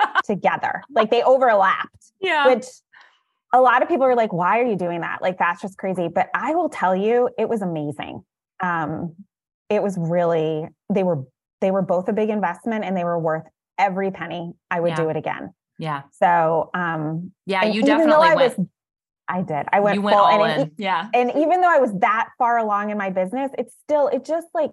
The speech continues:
Speaker 2: invigorated me. Like, I just felt a passion I hadn't felt in a long time in my business. So that was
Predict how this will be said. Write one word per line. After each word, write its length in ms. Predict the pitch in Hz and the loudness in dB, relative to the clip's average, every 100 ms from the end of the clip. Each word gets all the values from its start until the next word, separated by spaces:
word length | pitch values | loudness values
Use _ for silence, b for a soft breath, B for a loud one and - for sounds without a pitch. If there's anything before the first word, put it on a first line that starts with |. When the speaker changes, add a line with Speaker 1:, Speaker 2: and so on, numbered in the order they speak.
| - | -4
Speaker 2:
invigorated 600 | 208 170 170 165 160 - | -4 -4 -4 -4 -4 -6
me. 240 | - 78 - | -8 -10 -6
Like, 160 | - 190 | -2 0
I 160 | 175 202 | 0 0
just 580 | 185 208 190 196 185 _ _ _ | -2 0 2 0 -4 _ _ _
felt 240 | - 214 202 | 0 0 0
a 100 | 190 190 | -4 -6
passion 500 | - 160 165 - 233 | -8 -6 -6 -4 -4
I 80 | 214 | -4
hadn't 380 | 202 190 175 - | -2 -4 -4 -4
felt 220 | 165 - | -6 -4
in 80 | 180 | -2
a 60 | |
long 200 | 170 165 | -2 -2
time 260 | 165 170 165 | -4 -6 -4
in 80 | 175 | -2
my 120 | 170 | -2
business. 720 | 160 156 202 214 269 277 _ _ _ _ _ | -2 -4 -4 -4 -4 -6 _ _ _ _ _
So 480 | - 185 175 165 - | 2 4 4 2 0
that 260 | 175 160 - | 0 0 0
was 300 | 160 151 | -2 -2